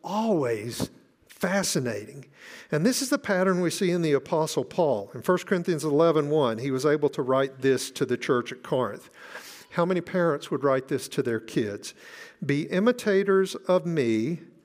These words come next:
just as I also am of Christ." And so because Paul had a life, because Paul imitated Christ, he had a life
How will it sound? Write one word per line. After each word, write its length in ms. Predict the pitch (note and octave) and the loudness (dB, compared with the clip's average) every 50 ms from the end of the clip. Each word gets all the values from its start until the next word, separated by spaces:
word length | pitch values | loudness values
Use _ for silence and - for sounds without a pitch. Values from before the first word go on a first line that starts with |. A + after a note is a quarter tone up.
| _ _ _ _ _ | _ _ _ _ _
just 320 | - - D3 C3+ C3+ - - | 2 2 2 2 2 0 -2
as 160 | C3 B2+ - - | -2 -2 -2 -4
I 360 | - E3 D#3 E3 F3+ F3+ F#3 F#3+ - - | -4 -2 0 2 2 2 0 -2 -4 -4
also 640 | E3 D#3 E3+ F#3+ F#3+ F#3+ F#3+ - - C3+ B2 C#3+ - - | -2 2 4 4 4 2 2 0 0 0 0 -2 -4 -4
am 540 | D#3 B2+ A#2+ A2+ A2 G#2+ A2 A2 B2+ B2 - - _ _ _ _ _ _ _ _ _ | -6 -4 -4 -2 -4 -4 -4 -6 -6 -8 -10 -14 _ _ _ _ _ _ _ _ _
of 220 | - D#3 C#3+ - - | 0 0 0 0 -6
Christ." 720 | - - A3+ A3 F#3+ A#2 - - - - - - - - _ _ _ _ _ _ - - - - - - - - _ _ | -6 -2 -2 -2 -2 -4 -8 -12 -14 -14 -14 -16 -18 -20 _ _ _ _ _ _ -20 -20 -20 -20 -20 -20 -20 -20 _ _
And 140 | - D#3+ D3+ | -2 -2 0
so 260 | - - F#3 E3 E3 | 4 4 6 6 4
because 440 | E3 E3 D3 - - F3+ D3+ C#3+ - | 4 2 -2 0 2 2 2 2 0
Paul 480 | - - - - G3+ G3 G#3+ A3+ A#3 A3 | -6 -14 -4 0 2 4 4 4 4 2
had 320 | E3 - - F#3 D#3+ D#3 | 0 -2 -2 0 0 0
a 180 | E3 - E3 C#3 | 0 0 0 2
life, 480 | C#3 C3+ C3+ D3 E3 E3+ F3 F3+ F#3 - E3 | 2 2 2 2 2 2 2 0 -2 -4 -4
because 380 | C3+ - B2+ - D#3+ C#3 C3 - | -4 -4 -2 0 0 0 0 -2
Paul 400 | - - - F#3+ F#3+ G3+ G3+ - - | -8 -4 0 2 4 4 4 2 2
imitated 640 | G3 F3 F3+ F3+ F3+ - G3 F3 F3 E3 C#3 - - | 0 0 0 0 0 0 0 0 2 0 -2 -4 -4
Christ, 640 | - - - G#3 F#3+ E3+ B2+ A#2 C3 - - - - _ _ - - - - _ _ _ | -12 0 0 2 2 2 0 -2 -4 -6 -8 -12 -14 _ _ -20 -20 -20 -20 _ _ _
he 220 | _ - - G3+ F3+ | _ 0 0 2 2
had 180 | E3+ F3+ D#3 | 2 2 2
a 80 | C#3+ B2+ | 4 4
life 720 | A#2+ B2+ C3+ C#3+ D#3 D#3 C#3 C3 C#3 D3 - - - - | 4 4 2 4 2 2 2 2 0 -2 -4 -12 -14 -14